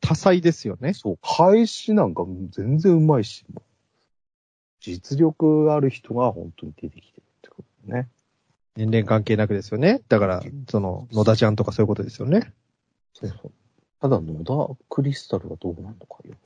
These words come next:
Speaker 1: <laughs> え？野田、野田ちゃんは知らないですか？
Speaker 2: 野田ちゃんって誰？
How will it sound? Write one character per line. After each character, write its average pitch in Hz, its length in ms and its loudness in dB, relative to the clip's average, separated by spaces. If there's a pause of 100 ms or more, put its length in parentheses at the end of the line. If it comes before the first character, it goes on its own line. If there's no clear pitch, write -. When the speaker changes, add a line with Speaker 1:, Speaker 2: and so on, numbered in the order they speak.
(400)
Speaker 1:
<laughs> - 0 -
え？ 139 220 4 (160)
野 139 120 6
田、 156 200 6
野 131 160 4
田 170 100 6
ち - 140 2
ゃ 165 40 6
ん 165 60 4
は 156 80 2
知 - 100 -2
ら 139 120 2
な 127 240 0
い - 20 -8
で 113 60 -12
す 120 80 -16
か？ - 160 -20
Speaker 2:
野 123 100 -6
田 147 140 4
ち 147 80 -10
ゃ 151 60 0
ん - 20 0
っ 139 40 -2
て 107 120 -6
誰？ 101 240 -8